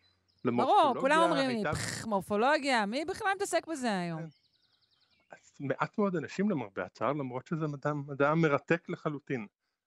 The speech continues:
Speaker 2: אז תקופת הזוהר של המורפולוגיה הייתה סוף המאה תשע עשרה, ראשית המאה עשרים, שאז ישבו כל מיני חוקרים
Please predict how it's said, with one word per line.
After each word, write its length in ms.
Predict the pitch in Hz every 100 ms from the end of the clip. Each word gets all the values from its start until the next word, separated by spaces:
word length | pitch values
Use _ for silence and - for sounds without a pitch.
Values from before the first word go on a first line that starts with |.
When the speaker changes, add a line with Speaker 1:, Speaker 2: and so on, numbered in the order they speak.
| -
Speaker 2:
אז 280 | 123 123 - - - - -
תקופת 360 | - - 190 220
הזוהר 360 | 175 120 147 185
של 140 | -
המורפולוגיה 720 | 139 120 - 113 151 151 151
הייתה 460 | 135 131 147 147 151 - _ _ _ _ _
סוף 240 | - 302
המאה 240 | 196 165 151
תשע 180 | - 135
עשרה, 240 | 131 135
ראשית 320 | 110 - 127
המאה 200 | 117 101
עשרים, 460 | 104 - 120 113 98 -
שאז 360 | - 165 151
ישבו 380 | 131 - 143 135
כל 120 | -
מיני 220 | 135 135 127
חוקרים 680 | - - 127 135 139 135